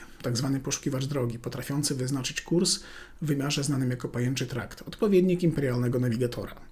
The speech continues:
Oczywiście, jako psion-, psionik jest znacznie potężniejszy od większości swoich ludzkich odpowiedników,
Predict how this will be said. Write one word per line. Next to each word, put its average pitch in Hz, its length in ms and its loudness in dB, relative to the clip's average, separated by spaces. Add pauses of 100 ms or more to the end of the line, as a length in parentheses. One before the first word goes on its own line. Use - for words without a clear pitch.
(640)
Oczywiście, 208 580 2
jako 160 220 2
psion-, 165 380 4
psionik 170 480 4
jest 143 140 4
znacznie 165 340 4
potężniejszy 151 640 4
od 120 80 2
większości 127 500 -2
swoich 117 300 0
ludzkich 131 320 -2
odpowiedników, 139 720 -2